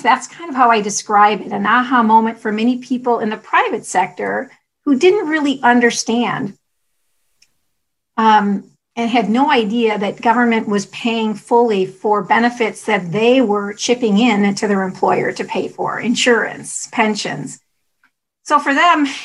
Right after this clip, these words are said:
asking the public sector to chip in for those benefits seemed fair and it seemed reasonable. But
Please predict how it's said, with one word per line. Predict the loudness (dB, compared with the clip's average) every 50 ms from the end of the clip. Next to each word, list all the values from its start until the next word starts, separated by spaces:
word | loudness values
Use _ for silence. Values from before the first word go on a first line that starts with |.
| -6 0
asking | 2 2 2 2 0 -4 -4 0 2 2 4 2 0 -2 -8 -18 _ _ _ _ _ _ _ _ _ _ _ -20
the | -6
public | -2 0 0 0 0 -2 0
sector | 0 0 0 0 -2 -4 -4 -4 -4 -4
to | -6 -8 -10 -10
chip | -4 -2 -2 -2 0 2
in | 2 2 2 2 0 0 -2 -4 -6 -8 _ _ _ _ _ _ _ _ _ _
for | 0 2 4 4 4 4 2 2
those | 0 0 0 -2 -4
benefits | -2 0 2 2 2 2 0 -2 -2 -2 -2 -4
seemed | -8 -10 -10 -12 -12 -4 2 4 6 6 6 6 4 2 -2 -8
fair | -6 -2 0 2 2 2 4 4 2
and | 2 2 0 -2
it | -2 -4
seemed | -4 -2 0 0 0 0
reasonable. | 0 0 0 0 0 -2 -4 -4 -4 -4 -4 -6 -8 -14 _ _ _ _ _ _ _ _ _ _ _ 2
But | 4 4 4 2 -4